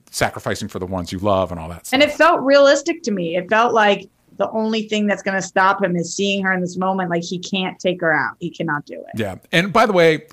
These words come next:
Speaker 1: cool fucking visual. I don't know how the planet is still alive, but cool visual with, like, the Celestial's hand coming out of the water
Speaker 2: Really
Speaker 1: and a little
Speaker 2: cool.
Speaker 1: bit of his head. And I love that that's now just part of the geography of the M C U. Like, that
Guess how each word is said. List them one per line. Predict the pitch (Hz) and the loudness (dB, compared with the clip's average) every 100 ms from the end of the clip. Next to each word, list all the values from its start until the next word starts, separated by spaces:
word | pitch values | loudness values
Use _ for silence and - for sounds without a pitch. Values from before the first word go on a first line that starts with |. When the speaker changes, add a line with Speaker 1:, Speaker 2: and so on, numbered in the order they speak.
| - | -4
Speaker 1:
cool | - 247 | 0 0
fucking | 180 214 180 131 | 2 0 0 0
visual. | 143 170 | 0 2
I | 139 | 0
don't | 170 180 | 0 0
know | 156 | 0
how | 127 143 | 2 0
the | 120 | 0
planet | - 123 143 151 | -4 -4 -2 -4
is | 147 | -4
still | 170 170 | -2 2
alive, | 170 170 | 4 4
but | 151 - | 0 -2
cool | 190 170 | -2 2
visual | 160 156 147 | 0 0 -2
with, | 131 - | -2 -2
like, | 123 - | -4 -4
the | |
Celestial's | - - 120 - 120 104 | -8 -4 -4 -4 -6 -4
hand | 104 107 107 | -2 -2 -2
coming | 123 117 | -2 0
out | 113 | 0
of | 107 | 0
the | |
water | 98 101 104 104 104 98 - - - | 2 2 4 4 2 0 -6 -18 -6
Speaker 2:
Really | 196 208 | 0 2
Speaker 1:
and | 117 | 4
a | |
little | 131 131 | 2 0
Speaker 2:
cool. | |
Speaker 1:
bit | 123 | -2
of | |
his | 117 | -6
head. | 120 110 110 101 - - - | -6 -4 -4 -4 -10 -18 -2
And | 131 | 0
I | 135 | 2
love | 123 123 139 147 | 0 4 4 4
that | 143 - | 2 0
that's | 123 117 131 | 0 0 -2
now | 117 | 0
just | 107 - | -2 -4
part | - 110 110 | -2 -2 -2
of | 95 | -4
the | 98 | -4
geography | 101 98 92 92 - | -2 0 0 -4 -4
of | 90 | -2
the | 90 | -2
M | 90 | -4
C | - 92 | -4 -4
U. | 87 98 | -4 -4
Like, | 95 | 0
that | 131 127 127 | 0 0 -2